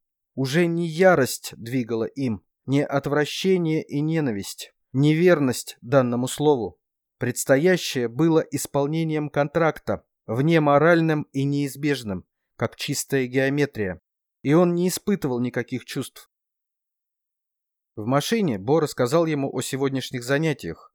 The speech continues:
о пассажах, которые игрались с листа, и о двух-трёх, которые придётся разобрать завтра. Зная несовершенство симфонии,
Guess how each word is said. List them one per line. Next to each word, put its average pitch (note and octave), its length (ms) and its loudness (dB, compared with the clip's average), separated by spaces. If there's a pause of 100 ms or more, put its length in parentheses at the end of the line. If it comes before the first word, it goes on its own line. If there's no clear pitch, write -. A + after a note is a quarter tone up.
о C3 100 -2
пассажах, C3 800 0
которые A2+ 500 -4
игрались B2+ 600 -2
с - 120 -12
листа, A#2+ 540 -2 (280)
и D3+ 160 0
о C3 160 -2
двух-трёх, D#3 800 0 (160)
которые C3+ 540 2
придётся C#3+ 500 -2
разобрать B2+ 460 0
завтра. F#2 460 -4 (580)
Зная E3 440 2
несовершенство D#3 840 -4
симфонии, C3 800 -4